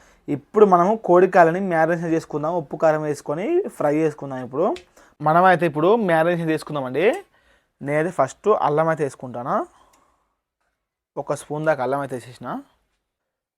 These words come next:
కొద్దిగా పసుపు, ఎందుకంటే నేను ఫస్ట్ కోడి కాళ్ళలో వేసిన కాబట్టి కడిగేటప్పుడు కొద్దిగా వేస్తున్నా.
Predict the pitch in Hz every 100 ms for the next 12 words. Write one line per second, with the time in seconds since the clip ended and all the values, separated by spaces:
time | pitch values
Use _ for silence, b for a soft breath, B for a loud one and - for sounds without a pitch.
0 | _ - 147 139 175 170 139 - - 180
1 | 359 - 151 147 170 160 160 147 131 -
2 | 156 135 - 143 143 156 143 139 - 143
3 | 127 120 - 180 185 131 131 123 143 170
4 | - 139 123 170 151 - 123 139